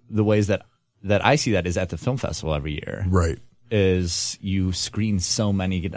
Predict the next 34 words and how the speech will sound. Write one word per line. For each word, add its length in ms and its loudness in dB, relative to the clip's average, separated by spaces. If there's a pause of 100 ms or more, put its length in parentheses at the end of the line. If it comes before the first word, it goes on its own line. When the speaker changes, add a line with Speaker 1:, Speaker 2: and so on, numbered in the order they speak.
(140)
Speaker 1:
documentaries. 640 0
Speaker 2:
I 40 -2
would 140 4
s-, 160 -2
I 40 2
mean, 240 6
I, 220 2
I 80 2
don't 260 4
know 160 6
off 120 4
the 80 4
top 100 6
of 80 6
my 60 6
head, 80 4
but 100 6
I 60 6
would 180 6
assume 420 4
it's 300 -2
roughly 340 2
half 320 0
and 100 2
half 400 0
Speaker 1:
Yeah. 200 6
Speaker 2:
fiction 320 2
and 120 2
doc, 360 -2 (340)
if 300 2
not 220 -2 (180)
heavier 400 4
on 160 6
doc. 380 0